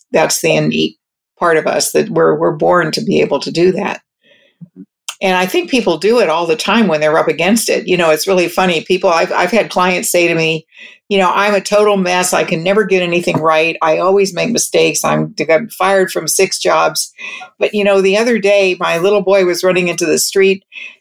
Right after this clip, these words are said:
and I couldn't get to him fast enough. And I saw a kid on a bicycle and I said, "Quick,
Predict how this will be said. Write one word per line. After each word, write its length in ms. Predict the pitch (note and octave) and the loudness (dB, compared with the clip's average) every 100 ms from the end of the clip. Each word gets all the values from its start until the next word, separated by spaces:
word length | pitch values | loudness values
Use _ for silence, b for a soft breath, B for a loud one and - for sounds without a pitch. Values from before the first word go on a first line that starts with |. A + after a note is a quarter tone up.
| - | -4
and 140 | E3+ | 0
I 120 | E3+ | 0
couldn't 280 | E3+ G#3 G3 | 0 0 2
get 200 | G3 G3+ | 2 0
to 120 | - F#3 | 0 0
him 160 | F3 | 0
fast 360 | G3 E3+ D#3+ G3 | -2 -2 -2 -2
enough. 420 | E3 E3 E3 - _ B B B - | 0 0 -2 -8 _ B B B -2
And 200 | F#3 E3+ | 0 0
I 120 | E3+ | -2
saw 260 | - G#3 G3+ | 0 0 0
a 80 | |
kid 180 | G3 G3+ | 0 0
on 100 | F#3+ | 0
a 80 | E3+ | 0
bicycle 480 | E3+ F#3 G#3 F#3 E3+ | 0 0 0 -2 0
and 100 | D#3+ | 2
I 100 | E3 | 2
said, 200 | F#3 E3 | -2 -2
"Quick, 360 | C4 A3+ G#3 | 0 0 -2